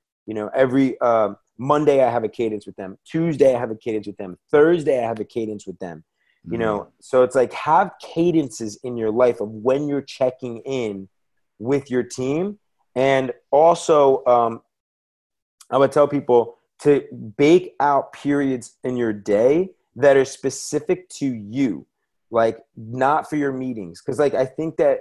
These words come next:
Speaker 1: we can get caught up in taking a lot of meetings on a day-to-day basis, a lot of calls, sales calls, meetings, things like that.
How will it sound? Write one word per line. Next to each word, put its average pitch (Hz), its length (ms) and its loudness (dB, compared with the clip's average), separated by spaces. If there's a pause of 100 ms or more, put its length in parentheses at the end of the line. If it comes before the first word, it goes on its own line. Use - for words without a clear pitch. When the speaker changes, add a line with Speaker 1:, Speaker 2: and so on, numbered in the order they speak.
(120)
Speaker 1:
we 131 220 -6
can 131 160 -12
get 123 160 -6
caught 123 260 -2
up 123 140 -4
in 110 120 -10
taking 120 320 -8
a 95 60 -12
lot 117 300 -8
of 110 80 -10
meetings 113 420 -10
on 104 100 -8
a 104 60 -12
day-to-day 107 340 -6
basis, 113 260 -10
a 98 60 -10
lot 104 200 -4
of 107 140 -10
calls, 120 500 -2
sales 123 260 -4
calls, 127 460 0
meetings, 127 480 -8
things 120 220 -12
like 117 80 -12
that. 123 220 -2